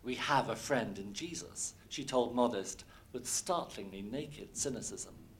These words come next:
She appeared to accept him entirely at face value. It also seemed that for all his carefulness, she recognized in him a kindred spirit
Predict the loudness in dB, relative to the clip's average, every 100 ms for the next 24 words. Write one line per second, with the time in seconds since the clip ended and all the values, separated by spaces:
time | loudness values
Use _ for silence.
0 | -20 -20 -20 -20 -14 -12 2 8 12 12
1 | 12 12 12 10 4 8 8 8 4 4
2 | 2 2 2 4 2 2 2 2 2 4
3 | 4 6 2 -6 -12 -20 -14 -12 8 12
4 | 12 12 10 10 8 8 8 8 8 2
5 | 8 8 8 0 -2 -2 -2 0 -4 -4
6 | -6 -8 -10 -6 4 4 4 2 2 2
7 | 2 2 2 4 2 0 0 0 0 -6
8 | -10 -16 -6 -6 -2 -2 0 -2 -2 -2
9 | -4 -4 -8 -14